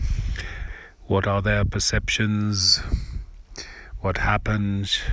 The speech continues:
How did the relationship develop? So it's much more related to the fact of acquiring a life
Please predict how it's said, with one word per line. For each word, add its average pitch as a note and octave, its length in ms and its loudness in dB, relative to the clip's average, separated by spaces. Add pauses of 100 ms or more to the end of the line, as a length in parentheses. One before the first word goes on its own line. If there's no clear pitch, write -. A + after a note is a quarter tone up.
(580)
How G#2 340 2
did G2 240 -4
the G#2 240 0
relationship G2+ 720 -2
develop? G#2+ 600 0 (1500)
So G2 520 0
it's - 540 0
much F#2 340 -2
more F2 240 0
related F2+ 720 0 (200)
to F2 440 -2 (840)
the F#2 80 -2
fact - 440 0
of D#2+ 480 -4 (920)
acquiring G2+ 880 2
a F#2+ 60 2
life F#2+ 1040 0